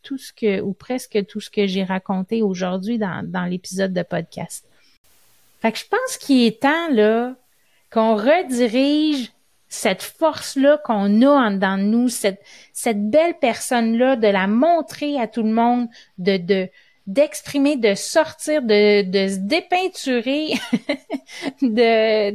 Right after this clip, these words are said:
de, d'écrire notre histoire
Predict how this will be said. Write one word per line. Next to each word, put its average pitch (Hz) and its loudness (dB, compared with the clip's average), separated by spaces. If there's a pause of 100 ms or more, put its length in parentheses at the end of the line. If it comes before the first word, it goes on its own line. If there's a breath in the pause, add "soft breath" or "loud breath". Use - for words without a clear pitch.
de, 208 0 (1080)
d'écrire 294 0
notre 269 -4
histoire 262 -2